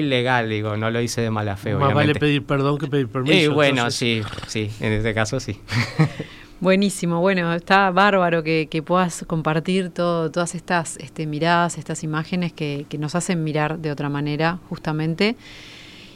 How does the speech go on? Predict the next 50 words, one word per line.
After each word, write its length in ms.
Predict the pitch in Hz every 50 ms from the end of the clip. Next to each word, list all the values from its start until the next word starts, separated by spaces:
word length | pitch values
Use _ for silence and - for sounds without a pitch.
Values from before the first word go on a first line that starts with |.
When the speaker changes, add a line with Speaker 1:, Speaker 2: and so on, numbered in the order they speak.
| - -
Speaker 3:
Y 100 | 180 185
bueno, 240 | 196 233 202 180 185
vamos 220 | 196 226 233 196
a 60 | 185
seguir, 360 | - - 165 175 185 196 170 165 -
estos 500 | 185 165 - - 190 165 - - - - -
temas 340 | - 196 196 214 214 190 -
es 60 | 156 -
como 280 | - 185 175 156 139
por 180 | - - 147 151
capas, 340 | - 180 180 151 156 147 143
¿no, 160 | 160 170 175
Willy? 220 | 180 185 170 170
Vamos 400 | 170 175 170 202 180 160 - - -
<laughs> 20 |
volviendo 520 | 196 170 175 180 185 202 208 214 214 196
por 100 | 175 196
un 120 | 190 196 202
lado, 200 | 214 226 233 202
por 200 | 180 190 196 226
otro, 280 | 240 247 233 240 226
porque 140 | 185 190 185
si 120 | 185 - 220
no 80 | 220 208
son 120 | 240 220
los 120 | 202 190
detalles, 680 | 185 180 170 - 214 233 240 233 - - 226 220 208 202
son, 300 | - 208 196 202 196 185
siempre 320 | 170 - 226 226 214 233
sobrevolamos. 800 | 220 - 202 185 170 170 170 175 175 196 214 226 247 254 254 - -
Yo 180 | - - 262 -
estaba 240 | - - 214 233 233
pensando, 420 | - 185 180 - 202 185 180 180
qué 120 | - - -
lindo 220 | 285 277 294 269 -
ser 220 | - 233 226 214
pájaro, 520 | - - - 214 - - - 165 160 160
¿no? 160 | 170 208 240 226
Para 180 | 196 165 170
ir 120 | 190 208 220
a 20 |
esa 160 | 202 - -
altura 340 | 170 156 160 - 196 220 226
y 60 | 208
Speaker 1:
<laughs> 0 |
Speaker 3:
mirando 400 | 180 170 170 196 208 208 208 196
la 140 | 170 165 160
ciudad 260 | - - 180 185 190
por 160 | 180 180 160
ahí. 300 | 170 170 180 196 220 233